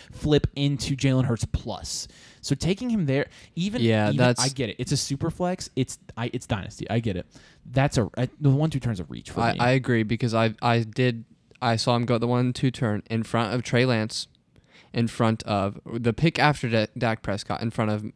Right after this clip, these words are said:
Speaker 2: Matt Stafford and Russell Wilson, Trey Lance. So those three guys, and, and that for me is like, oh boy.
Speaker 1: It's,
Speaker 2: No, I
Speaker 1: it's,
Speaker 2: mean,
Speaker 1: it's, yeah.
Speaker 2: even, even Trey Lance,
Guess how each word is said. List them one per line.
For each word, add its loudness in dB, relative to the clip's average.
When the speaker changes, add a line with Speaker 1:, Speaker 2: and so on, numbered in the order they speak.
Speaker 2:
Matt -2
Stafford 0
and -4
Russell -4
Wilson, -4
Trey -6
Lance. -8
So 0
those 4
three -4
guys, -4
and, -6
and 2
that 0
for -8
me -4
is -8
like, -14
oh -6
boy. -10
Speaker 1:
It's, -2
Speaker 2:
No, 0
I 2
Speaker 1:
it's, 2
Speaker 2:
mean, 2
Speaker 1:
it's, -6
yeah. -6
Speaker 2:
even, 0
even 0
Trey 0
Lance, -4